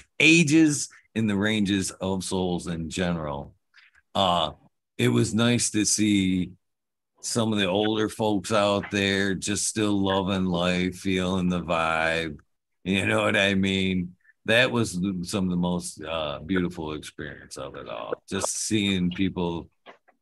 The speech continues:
not giving up, <laughs> not giving up, still being true to themselves and true to what the, you know, they started out to be. So, yeah, it was, uh,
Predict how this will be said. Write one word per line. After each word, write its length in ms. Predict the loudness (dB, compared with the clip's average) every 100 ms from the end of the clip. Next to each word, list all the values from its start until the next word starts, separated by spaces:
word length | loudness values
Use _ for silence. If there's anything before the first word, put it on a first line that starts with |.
| _ -20 -20 -10
not 280 | -6 -4 -4
giving 360 | -2 -2 -2 -4
up, 320 | -6 -10 -16 _ -16 -10 -4
<laughs> 480 | -4 -4 -12 -16 0
not 220 | 2 4
giving 380 | 6 6 6 6
up, 240 | 6 4 0
still 320 | 2 4 4
being 320 | 6 4 2
true 320 | 2 4 4
to 100 | 4
themselves 1080 | 2 0 0 0 2 2 2 0 -2 -4 -10 _ _ _ _ -6
and 240 | -2 -2
true 260 | 0 0 0
to 300 | 0 -2 0
what 300 | 0 -2 -4
the, 240 | -6 -6 -6
you 60 |
know, 300 | -6 -6 -8 -12 -6
they 140 | -4
started 420 | -2 -2 -2 -2 0
out 160 | 0 -2
to 100 | -4
be. 240 | -2 -4 -6 -14 _ _ _ -12 -12
So, 360 | -8 -6 -6 -10 _ -4
yeah, 260 | -2 -2 -6 -16 -18 -10 -4
it 60 |
was, 160 | -2 2
uh, 200 | 2